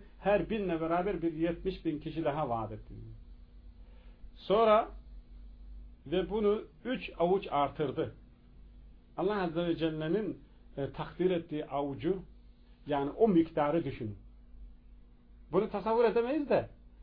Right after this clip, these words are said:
<clears throat> Allah'a bırakacağız. Ama, e, Allah Azze ve Celle'nin buradaki rahmetini düşünmek gerekiyor.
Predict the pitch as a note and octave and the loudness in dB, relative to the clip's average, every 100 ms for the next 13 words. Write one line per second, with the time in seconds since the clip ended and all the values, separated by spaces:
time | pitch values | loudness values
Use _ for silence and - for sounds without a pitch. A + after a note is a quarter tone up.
0 | - - - D#3+ F3 D3+ C3+ - - E3 | -20 -20 -8 -2 -2 -4 -10 -10 -2 4
1 | G3+ G#3 F#3+ E3+ E3+ G3 A#3+ - - - | 4 4 2 2 0 -4 -6 -10 -20 -18
2 | - E3 F#3+ A#3 - - - - D3+ D3 | -4 2 2 0 -6 -20 -20 -6 0 0
3 | C#3+ C#3 C#3+ G3 E3 D#3 D3+ D3+ C#3+ F#3 | 0 -2 -2 -2 0 -2 -2 -4 -2 -2
4 | F#3 C#3+ C#3 C#3+ E3 B2+ C3 B2+ C#3 D3 | -4 -6 -6 -6 -4 -4 -4 -6 -2 -2
5 | B2 - - G#2+ A2+ G#2 G2 - G#2+ - | -4 -8 -14 -12 -10 -10 -12 -14 -14 -16
6 | - | -20